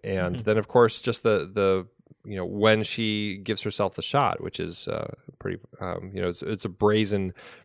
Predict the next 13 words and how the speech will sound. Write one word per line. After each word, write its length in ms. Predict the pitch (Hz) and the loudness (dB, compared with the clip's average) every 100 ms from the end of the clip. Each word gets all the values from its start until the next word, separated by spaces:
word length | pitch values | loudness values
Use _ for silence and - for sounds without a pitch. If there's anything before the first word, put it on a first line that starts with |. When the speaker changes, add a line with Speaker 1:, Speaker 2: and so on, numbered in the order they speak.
| _ | _
Speaker 1:
brave, 680 | - 110 107 104 98 - - - | 6 8 8 6 4 -2 2 4
uh, 340 | 90 87 85 - _ | 4 4 0 -6 _
thing 300 | - 117 101 | 2 2 4
to 140 | - 95 | 0 -2
do. 380 | 92 62 52 - | -2 -2 -6 -10
Um, 360 | 87 82 82 80 | -4 -4 -4 -4
certainly, 560 | - 107 92 98 92 - - - | 2 2 2 -2 -2 -6 -16 0
what 140 | - 226 | 6 8
was 180 | 208 131 | 8 6
it? 220 | 147 139 | 4 6
Was 180 | 151 156 | 4 4
it, 220 | 165 165 | 4 8
um, 440 | 151 135 117 101 | 10 8 6 -4